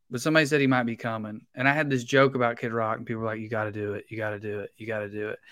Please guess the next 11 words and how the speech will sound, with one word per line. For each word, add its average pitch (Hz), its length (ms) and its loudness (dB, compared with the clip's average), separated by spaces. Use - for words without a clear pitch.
The 131 80 6
joke 185 340 12
is 147 120 6
about, 127 520 10
it's - 140 -2
like, 127 140 6
what 127 200 8
happened 123 320 8
to 120 60 4
Kid 117 200 4
Rock? 110 400 2